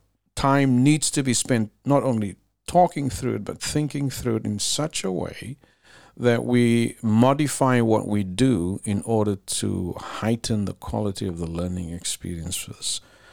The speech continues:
for those that we are responsible for. So recently, um, you know, a mutual friend of ours, um, Jabu,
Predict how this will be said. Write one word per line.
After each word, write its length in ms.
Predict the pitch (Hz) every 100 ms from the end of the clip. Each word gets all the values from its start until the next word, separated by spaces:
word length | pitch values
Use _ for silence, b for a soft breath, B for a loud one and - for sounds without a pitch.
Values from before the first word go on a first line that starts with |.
| b
for 160 | - 92
those 340 | 85 87 85
that 120 | 82 78
we 240 | 80 80
are 120 | 76
responsible 680 | 76 - - 85 85 82 82
for. 280 | - 85 82 _ B B B B B
So 340 | - 147 151 -
recently, 1040 | 117 123 202 208 214 190 147 131 127 135 _ -
um, 600 | 135 135 127 123 - - _ _ _ _ -
you 140 | 113
know, 320 | 127 120 117 -
a 80 | 127
mutual 420 | 127 143 - 131
friend 400 | - 131 123 113
of 140 | 113
ours, 680 | 104 104 113 117 101 - - -
um, 640 | 110 107 104 101 98 101 - - - 110
Jabu, 840 | - 110 110 113 110 110 - -